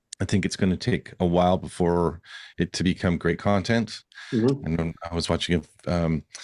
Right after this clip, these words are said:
Speaker 1: a f-, professor from M I T talking about, uh, A I the other day, and he said it, it's just sitting there, A I.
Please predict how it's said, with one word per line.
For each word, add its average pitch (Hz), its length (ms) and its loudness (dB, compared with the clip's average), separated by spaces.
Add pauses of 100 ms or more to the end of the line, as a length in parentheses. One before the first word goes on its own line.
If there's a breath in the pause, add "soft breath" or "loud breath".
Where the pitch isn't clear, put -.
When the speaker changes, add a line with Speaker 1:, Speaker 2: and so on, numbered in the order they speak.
(280 loud breath)
Speaker 1:
a - 40 -4
f-, - 200 -4 (340)
professor 95 460 0
from 90 180 2
M 87 120 4
I 85 80 2
T 87 240 -2
talking 87 320 0
about, - 200 0
uh, 82 220 -2 (180)
A 87 140 2
I 87 160 2
the 85 140 2
other 82 160 2
day, 85 160 2
and 85 80 2
he 80 80 0
said 90 240 0
it, - 80 -2 (500)
it's - 180 2
just - 440 4
sitting 113 260 6
there, 87 180 4
A 85 180 2
I. 80 300 -4